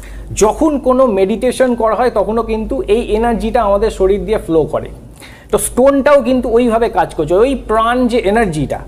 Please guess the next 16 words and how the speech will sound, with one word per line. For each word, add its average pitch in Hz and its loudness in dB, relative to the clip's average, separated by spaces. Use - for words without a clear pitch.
ওইটা 220 2
স্টোনের 254 4
মাধ্যম 233 0
দিয়ে 214 2
কিন্তু 214 -4
আমাদের 208 2
দেহের 196 2
মধ্যে 214 -2
প্রবেশ 185 0
করছে 208 -2
প্রাণময় 190 0
কোষে। 180 -2
এবং 180 4
আমাদের 226 4
যে 220 4
গ্রহগুলো 180 4